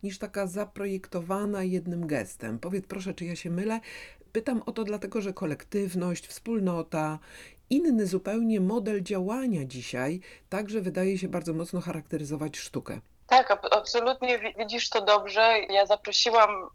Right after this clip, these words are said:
Speaker 2: przede wszystkim do, do współpracy przy tym, przy tej części wystawy, która się miała dziać, a nie wisieć <laughs> na ścianie.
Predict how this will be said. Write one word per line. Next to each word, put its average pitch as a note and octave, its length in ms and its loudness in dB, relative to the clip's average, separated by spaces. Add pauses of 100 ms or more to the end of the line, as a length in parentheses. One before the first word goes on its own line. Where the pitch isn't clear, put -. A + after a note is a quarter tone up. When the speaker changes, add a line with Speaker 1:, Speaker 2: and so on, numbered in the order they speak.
(160)
Speaker 2:
przede G3+ 340 2
wszystkim A3 640 0
do, F#3 440 6 (100)
do F#3 80 2
współpracy G#3 720 2
przy - 180 -2
tym, G3 360 -2 (420)
przy - 120 -2
tej A3 120 6
części A#3 360 6
wystawy, G3 440 4 (500)
która F3 200 0
się F3+ 120 -8
miała E3+ 240 4
dziać, F3+ 480 6 (320)
a F3 60 -4
nie F3 220 -2
wisieć D#3+ 600 0 (180)
<laughs> - 320 -10
na F3 80 2
ścianie. F#3 560 0